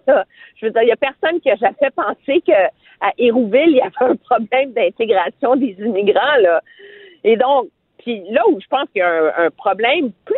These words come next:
profond pour monsieur Blanchette, c'est que toute la fa-, toute la valeur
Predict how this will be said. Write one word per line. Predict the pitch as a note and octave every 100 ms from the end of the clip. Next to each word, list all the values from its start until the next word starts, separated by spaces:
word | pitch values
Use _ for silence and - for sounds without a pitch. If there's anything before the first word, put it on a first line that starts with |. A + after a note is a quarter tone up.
| -
profond | - F#3 - G3+ C#4+ D4
pour | - F#3+
monsieur | F3 E3 - A#3
Blanchette, | F#3+ C#3 - B4 -
c'est | F#3+
que | F3+ G3+ - _ - - - - _ _ _ _ _ _ _ _ - _ _ _
toute | B4+ C5+ C#5+ - - - _ D4
la | C#4+ B3+
fa-, | - D4 - _
toute | C5+ - A#4+
la | C#4 G#3+
valeur | A3+ F4 D#4 C4+ C4+ C4 G#3+